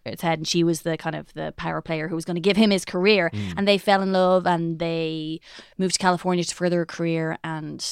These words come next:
Speaker 1: in the end, that didn't work out. In the films, we f-, we, we saw that didn't work out. But yeah, um, she found love too, but she had to, you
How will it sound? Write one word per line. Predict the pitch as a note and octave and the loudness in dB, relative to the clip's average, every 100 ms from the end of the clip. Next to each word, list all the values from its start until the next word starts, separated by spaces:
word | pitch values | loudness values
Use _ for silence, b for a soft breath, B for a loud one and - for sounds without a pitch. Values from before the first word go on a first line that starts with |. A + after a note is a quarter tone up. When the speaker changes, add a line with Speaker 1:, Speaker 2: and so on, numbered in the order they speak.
| - | -10
Speaker 1:
in | E3 | -8
the | E3+ | -4
end, | F3 F3 E3+ - - - _ _ | 0 0 0 -4 -10 -14 _ _
that | E3 D#3+ | -10 -8
didn't | E3 | -8
work | D#3 D#3 | -8 -6
out. | E3 D#3+ - - - | -8 -4 -6 -8 -8
In | E3 | -10
the | - | -4
films, | E3+ D#3+ D#3 | -4 -2 -6
we | D#3 | -10
f-, | - _ | -14 _
we, | F3 E3+ D#3+ - | -10 -10 -10 -14
we | - | -14
saw | E3+ E3 | -10 -12
that | - G3+ | -10 -12
didn't | - G3 | -12 -16
work | - | -14
out. | - - | -14 -14
But | - | -14
yeah, | G#3 C4 A3+ B B B B B B - | -6 -6 -6 B B B B B B -12
um, | F#3 F3+ F3+ F3+ | -6 -6 -6 -6
she | - C4 | -4 -4
found | B3 A#3 G#3 | -2 -2 -2
love | - | -2
too, | F3+ G#3+ _ _ _ | -4 -4 _ _ _
but | F#3+ F#3 _ - | -2 -2 _ -10
she | - F#3+ | -4 -2
had | F#3+ - | -2 -2
to, | F#3 F3+ - | -4 -4 0
you | A#3 | 0